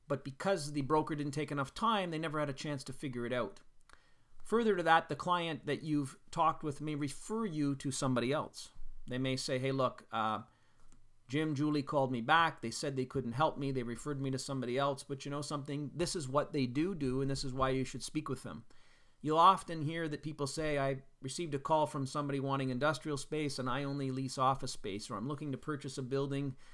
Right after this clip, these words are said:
in this part of the city, but I only work on this type of building or these types of properties in a given part of the city,"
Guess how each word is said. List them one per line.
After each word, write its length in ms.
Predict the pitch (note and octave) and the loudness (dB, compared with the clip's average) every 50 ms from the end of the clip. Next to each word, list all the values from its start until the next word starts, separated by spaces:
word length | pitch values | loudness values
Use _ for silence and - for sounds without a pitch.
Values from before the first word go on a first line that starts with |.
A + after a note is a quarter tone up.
| - - - - - - | -16 -14 -14 -14 -12 -8
in 160 | - C#3 C3 C3+ | -4 -2 0 0
this 160 | D#3 D3 - | 0 -2 -2
part 240 | - D#3+ D#3+ D#3 D#3 | 0 0 0 0 0
of 80 | C#3+ | -2
the 80 | D3 C#3 | -4 -4
city, 300 | - - D#3 D3+ D3+ D3 | -4 -4 -2 -2 0 0
but 120 | C#3 C3+ | 2 2
I 140 | B2+ C3 C#3+ | 2 2 2
only 240 | C#3+ C#3+ C#3 C#3 C3+ | 0 0 0 0 0
work 260 | C3+ C#3+ C#3+ C3+ C3 | 2 2 2 2 2
on 140 | C3 B2+ C3+ | 0 0 0
this 160 | D3+ D3 - | -2 -2 0
type 200 | - D#3 C#3+ - | 0 0 0 0
of 120 | C3 B2+ | -2 -2
building 380 | B2 C3+ C3+ D3 C#3 C#3 C3+ C3+ | 0 0 0 2 0 0 0 0
or 100 | B2 A#2 | -2 -2
these 180 | B2+ D3 C#3 - | -4 -6 -6 -4
types 260 | - D3 C#3 C3 - | -2 -2 -2 -4 -6
of 120 | B2 A2 | -10 -8
properties 500 | - C#3+ C3 C3+ C3 - B2 B2 B2 A#2 | -4 -2 -2 -2 -2 -4 -4 -4 -4 -4
in 100 | B2 A#2 | -4 -4
a 40 | A#2+ | -4
given 300 | B2 B2+ C#3 C3 B2+ A#2+ | -2 -2 -2 -2 -4 -4
part 200 | - B2+ A#2 G#2 | -4 -2 -2 -2
of 60 | G#2 | -4
the 80 | G2+ - | -6 -8
city," 340 | - - A#2+ A2 G2+ G#2+ | -8 -8 -8 -8 -8 -8